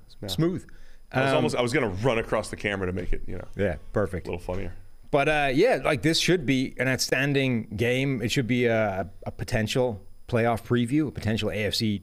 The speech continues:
Speaker 2: title preview, depending on how that all works out. It's obviously two teams still fighting for that number one seed. And the Bengals, we said this weeks ago, right? The run they were gonna have was gonna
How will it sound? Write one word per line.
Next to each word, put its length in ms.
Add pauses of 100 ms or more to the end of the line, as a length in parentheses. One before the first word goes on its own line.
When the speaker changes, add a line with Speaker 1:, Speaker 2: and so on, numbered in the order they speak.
(100)
Speaker 2:
title 300
preview, 440
depending 340
on 80
how 120
that 120
all 160
works 260
out. 180
It's 220
obviously 400
two 140
teams 380 (260)
still 220
fighting 340
for 120
that 160
number 220
one 220
seed. 420 (440)
And 500 (720)
the 80
Bengals, 720 (680)
we 100
said 200
this 160
weeks 260
ago, 180
right? 220
The 80
run 260
they 100
were 120
gonna 180
have 400
was 140
gonna 240